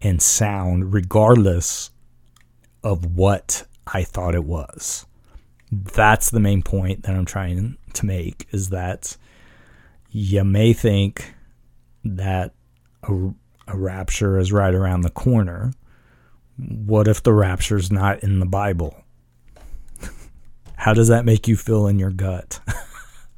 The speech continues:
You know, like, <gasps> "What?" You know, things like that. Um, do you want to listen to me give you the reasons and exegete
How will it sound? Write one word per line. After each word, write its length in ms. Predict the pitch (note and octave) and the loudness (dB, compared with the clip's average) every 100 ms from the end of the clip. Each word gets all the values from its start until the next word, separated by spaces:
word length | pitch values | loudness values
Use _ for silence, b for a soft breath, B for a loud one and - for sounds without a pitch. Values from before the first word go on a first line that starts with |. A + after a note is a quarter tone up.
| - B D3 D#3+ C3+ G#2 - | -20 B -12 -12 -10 -10 -2
You 200 | G#2 G#2 | 2 4
know, 220 | G2 G#2+ | 4 4
like, 300 | G2+ G#2 - | 2 -2 -2
<gasps> 440 | - G3 A2+ G#2 | -2 -2 -2 -2
"What?" 560 | A#2 B2 F3+ G#3+ - - _ _ - - - | -2 0 0 -2 -4 -10 _ _ -20 -20 -8
You 140 | - G#2 | 0 2
know, 360 | G2 F#2+ G2 - _ _ | 2 0 -2 -6 _ _
things 300 | - B2+ B2+ | -4 0 2
like 200 | A2 F#2 | 2 0
that. 380 | - B2+ F#2+ - _ _ _ _ _ _ _ _ - | 0 0 0 -6 _ _ _ _ _ _ _ _ -8
Um, 540 | G2 F#2+ F2+ F2 G#2+ - _ _ _ _ _ _ _ _ _ _ _ - _ _ _ _ _ _ _ _ _ _ _ _ - C2+ - _ _ | -4 -2 -2 -2 -6 -12 _ _ _ _ _ _ _ _ _ _ _ -20 _ _ _ _ _ _ _ _ _ _ _ _ -14 -14 -16 _ _
do 380 | A#2+ G#2+ G#2+ G2 | -6 -4 0 4
you 220 | G#2+ G2 | 4 4
want 300 | F#2+ F#2 G2 | 4 2 0
to 200 | - A#2+ | -2 0
listen 380 | A2+ A#2+ - C#3 | 2 2 0 0
to 60 | C3+ | 2
me 420 | C#3+ C#3+ C#3+ D3+ - _ _ _ _ _ _ _ - | 2 4 2 0 -8 _ _ _ _ _ _ _ -4
give 200 | B2 B2+ | 0 2
you 160 | B2+ | 4
the 100 | B2 | 4
reasons 560 | B2 B2 B2+ C3+ C3+ C3+ - | 2 2 4 2 2 -2 -6
and 300 | A2 G2 G2+ - | -2 0 0 -2
exegete 800 | A2 A2 A2 A2+ A#2 A#2 - | -2 0 -2 0 0 0 -4